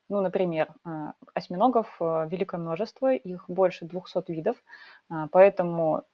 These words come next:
м, понятное дело, что всех содержать дома не получится. А, но есть и виды, которые дома содержать можно,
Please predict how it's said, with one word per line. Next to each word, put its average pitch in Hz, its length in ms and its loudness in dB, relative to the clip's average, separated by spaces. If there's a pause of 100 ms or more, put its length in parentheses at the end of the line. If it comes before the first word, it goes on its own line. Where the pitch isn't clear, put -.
м, 147 320 -6
понятное 175 380 -2
дело, 262 260 6
что - 180 -2
всех 269 240 2
содержать 190 560 6
дома 190 460 6
не 202 160 2
получится. 180 580 6 (460)
А, 175 180 4
но 208 120 8
есть 233 280 12
и 196 60 8
виды, 196 360 6
которые 220 600 8
дома 180 320 8
содержать 170 500 -4
можно, 247 560 10